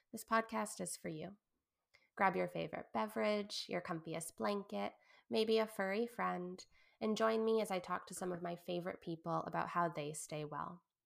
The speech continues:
I'm going to start us off by telling you a little bit about myself, how I stay well, and what inspired this project. The question I will be asking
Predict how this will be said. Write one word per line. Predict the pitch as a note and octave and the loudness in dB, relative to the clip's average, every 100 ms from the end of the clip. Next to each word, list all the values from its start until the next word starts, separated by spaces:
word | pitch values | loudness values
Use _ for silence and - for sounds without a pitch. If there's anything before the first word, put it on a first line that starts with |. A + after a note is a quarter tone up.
| _ _ _ _ _ _ _ _ _ _ - | _ _ _ _ _ _ _ _ _ _ -2
I'm | A3+ | 0
going | B3 D#4 | 2 0
to | G4 | -2
start | - A#3 | 0 2
us | A3+ A3 | 4 6
off | F#3 F#3+ | 4 4
by | - F3+ | -2 -2
telling | - F3+ F3+ E3+ | 0 0 0 0
you | E3+ F3 | -2 -2
a | F3+ | -2
little | F3+ F3+ | -2 -2
bit | F3+ | -2
about | E3+ D#3+ D#3+ | 0 0 0
myself, | D#3+ - D3+ D#3+ E3 E3+ - - - | -6 -6 -2 0 -2 -6 -18 -20 -2
how | F#3+ F3+ | 4 6
I | F#3 | 4
stay | - G#3 G3 | 2 -2 0
well, | E3+ E3 E3 E3 | 2 2 2 -2
and | E3+ E3 | -4 -2
what | E3+ | 0
inspired | E3+ - D#3+ D#3+ E3 D#3+ | -2 -2 -2 0 -2 -4
this | E3 | -6
project. | - E3+ E3+ F3 - - - _ _ _ _ _ _ _ _ _ _ _ _ - - - - | -6 -6 -4 -6 -8 -14 -20 _ _ _ _ _ _ _ _ _ _ _ _ -20 -20 -10 -6
The | |
question | A#3+ B3+ - C4 A#3+ | 0 0 2 0 2
I | G3+ | 2
will | G3+ | 2
be | G3 | 4
asking | - F#3+ - F#3+ | 4 4 2 -2